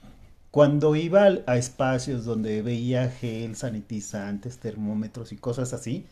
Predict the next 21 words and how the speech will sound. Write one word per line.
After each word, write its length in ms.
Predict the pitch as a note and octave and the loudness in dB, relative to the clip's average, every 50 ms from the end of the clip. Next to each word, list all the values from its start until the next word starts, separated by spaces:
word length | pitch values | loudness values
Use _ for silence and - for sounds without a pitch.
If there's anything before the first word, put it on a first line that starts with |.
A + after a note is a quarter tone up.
| _ _ - _ _ _ _ _ | _ _ -20 _ _ _ _ _
como 220 | - - C3+ C#3 C3+ | -6 -4 -2 -2 -2
que 100 | C3 C3 | -4 -2
sentía 300 | C3 C#3+ C3 C#3 D#3 D#3 | -2 -2 0 0 -2 0
que 80 | E3+ | 0
había 180 | E3+ D#3 D#3 D3+ | 0 0 0 -2
cierta 520 | D3+ - - D#3 D3 D3+ C#3+ - - D3 | -2 -2 -2 0 0 0 0 0 0 0
barrera 440 | C#3 C#3+ C#3+ C#3 C3+ D3 D3 C#3 C3+ B2+ - - _ _ - | 2 0 0 -2 0 0 0 0 0 -4 -8 -16 _ _ -12
y 80 | D3 | -8
seguir 280 | B2+ - C3 B2 C3 C3 | -4 -4 -2 0 0 0
esos 200 | C#3 C#3+ D3+ C#3 | 0 -2 -4 -6
protocolos 600 | - D3 D3 C#3+ D3+ - - C3+ C3 B2+ B2+ B2+ C3+ | -6 -6 -6 -4 -6 -8 -6 -4 -2 -2 -2 -2 -2
me 100 | C3 A#2 | -2 0
daba 240 | A#2+ A#2 A2+ A2+ A2 | 0 0 -2 -2 -4
cierta 400 | - - A2+ A2+ A2+ A2 - A#2+ | -6 -6 -6 -6 -6 -6 -6 -8
estabilidad 560 | A#2 A#2+ - A#2+ A2 G#2+ - - - - - | -8 -6 -6 -8 -8 -8 -10 -12 -12 -12 -10
y 100 | A2+ A#2+ | -10 -10
seguridad 580 | A#2+ - A#2 G#2 A2 A#2 A2+ A2+ A2 A2+ A2 - | -8 -8 -6 -6 -6 -6 -4 -2 -2 -2 -2 -2
como 260 | - C3 A#2 G2+ - | -2 -4 -4 -4 -6
para 240 | - - - G2+ - | -10 -10 -10 -12 -12
fluir 420 | - - A2 G#2+ A2 G#2+ A2+ A2 | -12 -8 -6 -6 -4 -4 -4 -6
y 320 | A2+ G#2 F#2+ F#2 F#2 - | -6 -6 -8 -10 -12 -16